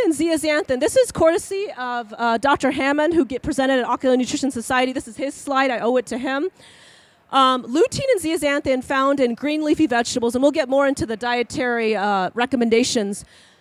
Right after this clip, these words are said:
But lutein and zeaxanthin increase chromatic contrast, the ability, if you're nighttime driving, the ability to see on a cloudy, snowy, rainy day whether there's a pedestrian, a bicyclist,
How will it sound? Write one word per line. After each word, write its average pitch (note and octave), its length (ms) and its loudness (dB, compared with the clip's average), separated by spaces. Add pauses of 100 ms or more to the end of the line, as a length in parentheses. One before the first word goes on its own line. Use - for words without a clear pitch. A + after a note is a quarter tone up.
(140)
But B3+ 160 -2
lutein C5 280 0 (100)
and F#4 80 -6
zeaxanthin D4+ 540 -4
increase C#4 640 -4 (380)
chromatic C4 400 0
contrast, C4 640 -2
the B3+ 60 0
ability, D4+ 520 -2
if - 140 -12
you're A3 80 -8
nighttime C4 580 -2
driving, G#3+ 480 -2 (220)
the C4+ 80 -2
ability F4 420 4
to B3+ 100 -4
see D4 360 -6
on B3 120 -2
a G#3 80 -4
cloudy, D4 680 2 (240)
snowy, D4 580 4
rainy C#4 380 2
day C4 240 2
whether A#3+ 220 0
there's B3 200 0
a A3 60 -2
pedestrian, C4+ 760 -2
a A3+ 60 -6
bicyclist, C4 840 -6